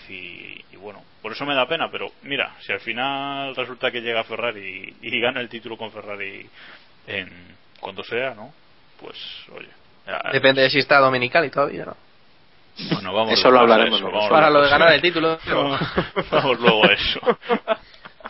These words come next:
Speaker 3: Por,
Speaker 2: Bueno,
Speaker 3: por
Speaker 2: sí,
Speaker 3: dar
Speaker 2: que
Speaker 3: el
Speaker 2: sí, dale,
Speaker 3: Perdón,
Speaker 2: David.
Speaker 3: perdón. No, que digo que por dar el dato de, de cómo ha acabado el, la temporada, <clears throat> Hulkenberg ha acabado con sesenta y tres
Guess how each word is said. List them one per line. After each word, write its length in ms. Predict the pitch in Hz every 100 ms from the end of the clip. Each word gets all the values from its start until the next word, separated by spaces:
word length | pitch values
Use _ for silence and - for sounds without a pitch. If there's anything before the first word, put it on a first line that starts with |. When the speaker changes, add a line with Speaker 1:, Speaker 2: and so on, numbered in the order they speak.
| - - - 294
Speaker 3:
Por, 220 | 247 117 110 -
Speaker 2:
Bueno, 220 | 151 151 139
Speaker 3:
por 100 | 110
Speaker 2:
sí, 60 |
Speaker 3:
dar 120 | 120
Speaker 2:
que 120 | 127 -
Speaker 3:
el 60 | 139 - - _ _ _ _ _ _ -
Speaker 2:
sí, 160 | -
dale, 140 | 143 131
Speaker 3:
Perdón, 80 | 123
Speaker 2:
David. 140 | 123 110
Speaker 3:
perdón. 280 | 107 104 _ _ _ _ 123
No, 180 | 131
que 80 | 113
digo 180 | 113 123
que 80 | 110
por 160 | 107
dar 140 | 110 120
el 140 | 123
dato 320 | 127 123 123
de, 520 | 120 120 117 113 107 104
de 140 | 110 107
cómo 160 | 117
ha 20 | 117
acabado 460 | 117 117 113 113
el, 300 | 110 110 107
la 100 | 107
temporada, 640 | 107 110 113 113 120 117 120 _
<clears throat> 1300 | - - 165 117 - _ _ _ _ _ - - _ -
Hulkenberg 340 | 117 127 127
ha 40 | 127
acabado 360 | 123 131 135
con 160 | 131 120
sesenta 380 | - 117 110 107
y 60 |
tres 220 | 113 120